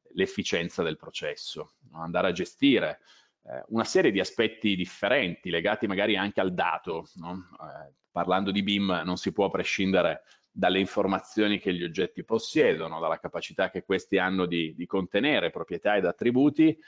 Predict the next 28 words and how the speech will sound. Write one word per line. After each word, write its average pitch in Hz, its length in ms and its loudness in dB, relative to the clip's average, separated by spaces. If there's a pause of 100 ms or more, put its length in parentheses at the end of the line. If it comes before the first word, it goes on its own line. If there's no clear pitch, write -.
(360)
e, 90 280 0
e 95 100 -4
quindi 131 240 2
poter 113 300 2
avere, 87 560 2 (120)
eh, 82 200 -10
degli 95 200 0
strumenti 113 480 -4
che 92 120 -4
ci 101 280 -2
permettano, 104 1000 -2
eh, 67 240 -18
magari 95 340 -2
di 95 140 -2
distribuire 101 840 0
queste - 260 -10
informazioni, 85 880 -4
di 85 120 -10
poterle 98 400 -2
controllare, 92 960 0
di 82 100 -16
conservarne 98 720 -2
la 92 160 2
coerenza 98 640 0
nel 78 140 -14
corso 95 320 -6
del 120 160 2
tempo, 117 560 2